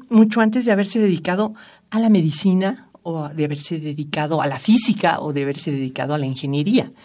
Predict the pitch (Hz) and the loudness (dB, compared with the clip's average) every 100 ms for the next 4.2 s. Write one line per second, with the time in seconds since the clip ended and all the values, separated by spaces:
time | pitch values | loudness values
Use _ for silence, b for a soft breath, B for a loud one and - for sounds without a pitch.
0 | b 160 151 170 175 226 233 B B B | b -2 2 2 4 4 4 B B B
1 | 208 220 220 226 226 254 262 - 185 160 | 2 6 8 8 6 6 2 2 0 0
2 | 156 156 170 170 180 170 165 165 - 214 | -2 0 -2 -2 -2 0 0 -2 0 2
3 | 240 359 240 156 156 - 160 165 156 190 | 2 2 0 -2 -6 -8 -8 -4 0 2
4 | 196 - | 0 -2